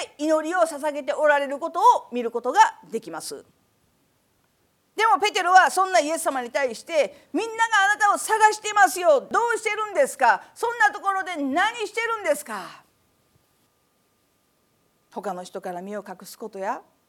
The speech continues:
一人になるということの重要性を、この時のペテロはあまり深く理解していなかっ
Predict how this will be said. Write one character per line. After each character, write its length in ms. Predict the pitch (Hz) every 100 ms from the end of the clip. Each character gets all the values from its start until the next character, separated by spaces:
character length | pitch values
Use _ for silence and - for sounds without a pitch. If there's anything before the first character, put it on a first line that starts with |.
| _ _ _ _ _ _
一 340 | - - 339
人 160 | 311 262
に 120 | 233
な 160 | 214 233
る 140 | 302
と 120 | 285
い 100 | 247
う 100 | 277
こ 100 | 269
と 140 | 269 247
の 80 | 214
重 240 | 233 254
要 180 | 247 240
性 240 | 240 254
を、 140 | 302 311
こ 100 | 262
の 140 | 262
時 180 | 269 254
の 160 | 214
ペ 140 | 202 247
テ 100 | 233
ロ 100 | 240
は 220 | 311 -
あ 80 | 214
ま 140 | 208
り 120 | 226
深 280 | 320 - 220
く 120 | 220 240
理 120 | 190
解 260 | 190 156
し 60 | 156
て 140 | - -
い 80 |
な 140 | 214 208
か 100 |
っ 60 | 185